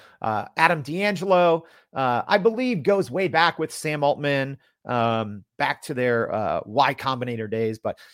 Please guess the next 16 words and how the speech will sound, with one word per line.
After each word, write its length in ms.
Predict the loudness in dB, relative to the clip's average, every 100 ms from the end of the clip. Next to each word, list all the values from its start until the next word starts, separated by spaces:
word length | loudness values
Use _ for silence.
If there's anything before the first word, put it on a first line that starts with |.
| _ -10
uh, 200 | -6 -6
he's 320 | -6 -8 -6
the 280 | -6 -6 -8 2
co-founder 840 | 4 6 6 6 4 4 4 0 _ _ _ _ _ _ _ _ -8 0
of 360 | 2 2 -2 2
Quora, 500 | 6 8 10 10 6 -4 _ _ -2
uh, 180 | 0
which 240 | 2 0 -2
launched 560 | 0 2 2 -4 -14
Poe 200 | -2 0
dot 260 | 0 -2 -4
com. 300 | -10 -12 -10
So 100 | -10
Poe 220 | 4 8
dot 240 | 10 8 6
com, 340 | 4 4